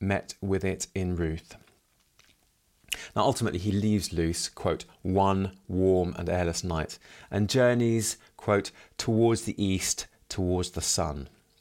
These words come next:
He steals some silver teaspoons from the house and a small object that he doesn't understand the function of. Quote, "I could therefore puzzle over it endlessly without the least risk, for to know nothing is nothing, not to want to know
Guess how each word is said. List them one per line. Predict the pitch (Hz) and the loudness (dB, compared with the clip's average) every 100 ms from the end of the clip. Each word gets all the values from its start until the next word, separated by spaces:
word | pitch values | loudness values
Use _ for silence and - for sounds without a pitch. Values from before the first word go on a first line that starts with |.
| _ - | _ -2
He | 123 | 0
steals | - - 156 139 98 | 0 2 4 4 2
some | - 107 | 0 0
silver | - 131 92 87 | 2 2 0 -2
teaspoons | - 120 - 87 82 | -2 -2 -2 -4 -4
from | 80 | -4
the | 76 | -4
house | 90 82 - | -4 -4 -4
and | 107 110 | -2 -2
a | |
small | 107 - 131 151 - | 0 0 0 -2 -2
object | 92 76 - | -2 -4 -4
that | 95 | -4
he | 104 | -4
doesn't | 104 104 123 - | 0 0 0 -4
understand | 101 92 - 87 85 | -2 -2 -2 -2 -2
the | 85 | 0
function | 120 113 - 76 | 0 0 -4 -6
of. | 69 - | -8 -8
Quote, | - 98 - - - - - - - - - | 4 4 4 -8 -14 -14 -12 -14 -16 -18 0
"I | 123 | 4
could | 135 110 | 4 6
therefore | 180 185 170 - | 6 6 4 4
puzzle | 185 185 131 | 4 4 6
over | 98 90 | 4 6
it | 92 - | 0 4
endlessly | 143 156 143 - 127 127 - - | 4 4 2 0 0 -2 -4 -2
without | 101 107 92 | 0 2 0
the | 101 | 0
least | 110 131 - 95 | 2 2 0 0
risk, | 80 - - | -2 -2 -10
for | - 104 | -4 -4
to | - | 0
know | 120 175 | 2 4
nothing | 156 135 95 90 | 4 2 -2 0
is | 92 | 2
nothing, | 113 117 - 80 82 - | 2 2 0 -6 -6 -2
not | 110 113 - | 2 2 0
to | - | -4
want | 110 104 101 | 0 0 0
to | - | -2
know | 101 92 | 0 0